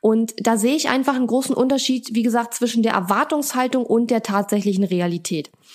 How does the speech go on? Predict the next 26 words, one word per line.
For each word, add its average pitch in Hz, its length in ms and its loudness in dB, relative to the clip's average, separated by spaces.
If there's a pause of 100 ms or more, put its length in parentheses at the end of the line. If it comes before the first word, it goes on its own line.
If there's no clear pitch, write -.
(320)
Und 220 160 2
grundsätzlich 302 580 0
kann 262 160 0
man 269 100 2
natürlich 240 640 -2 (160)
immer, 294 380 2 (140)
wenn 220 140 2
man 226 220 0
irgendwas 226 420 0
macht, 208 280 0
was 233 120 0
nicht 226 160 2
funktioniert 233 420 0
hat, 254 180 -2
äh, 220 180 -2
Frust - 360 -2
schieben. 285 300 0 (140)
Ja, 208 160 0
die 240 100 -2
Frage 240 380 -2
ist, 247 260 -4
bringt 247 340 0
einen 233 200 0
das 233 160 -2
dann 220 160 2
weiter? 208 360 -2